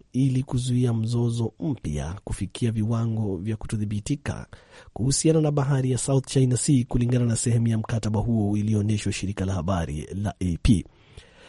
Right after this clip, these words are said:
Katika siku za nyuma, mataifa yote yamekuwa na laini za simu za dharura kwenye ngazi za chini ili kudhibiti mzozo huo,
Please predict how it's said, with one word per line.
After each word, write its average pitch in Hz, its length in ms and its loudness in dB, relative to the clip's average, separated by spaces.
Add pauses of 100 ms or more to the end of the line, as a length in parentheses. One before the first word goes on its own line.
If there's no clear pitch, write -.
(160)
Katika - 280 -6
siku - 220 2
za 127 140 6
nyuma, 131 220 8
mataifa 123 440 2
yote 127 440 2
yamekuwa 120 880 0
na 135 180 2
laini 123 360 2
za 117 140 0
simu 135 460 2
za 131 120 2
dharura 123 460 2
kwenye 101 280 0
ngazi 110 320 0
za 110 140 -2
chini 139 360 2
ili 151 280 0
kudhibiti 139 440 0
mzozo 120 280 0
huo, 123 380 0